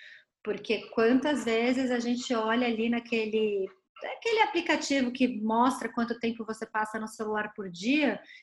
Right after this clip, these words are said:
e você, "Caramba, eu passei seis horas do meu dia no celular", e é um absurdo, mas você nem se dá conta disso, né?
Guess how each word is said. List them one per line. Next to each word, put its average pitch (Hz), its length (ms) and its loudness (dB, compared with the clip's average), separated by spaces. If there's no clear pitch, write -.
e 214 120 -6
você, 233 360 0
"Caramba, 302 500 4
eu 277 80 8
passei 277 340 0
seis 302 580 4
horas 262 400 6
do 254 80 2
meu 247 180 4
dia 247 220 4
no 247 100 2
celular", 220 680 2
e 214 100 0
é 240 80 4
um 370 120 0
absurdo, 330 760 2
mas 226 580 2
você 247 380 2
nem 311 160 4
se 370 180 0
dá 269 160 4
conta 262 500 4
disso, 165 420 -12
né? 185 300 -6